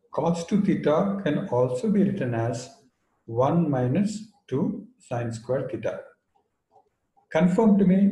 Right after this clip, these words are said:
whether you are comfortable and you are familiar with these two formulae, all of you.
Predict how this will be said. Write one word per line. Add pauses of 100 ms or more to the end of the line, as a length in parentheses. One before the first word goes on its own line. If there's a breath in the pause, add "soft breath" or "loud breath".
whether
you
are
comfortable (160)
and
you
are
familiar
with
these
two
formulae, (540)
all
of
you.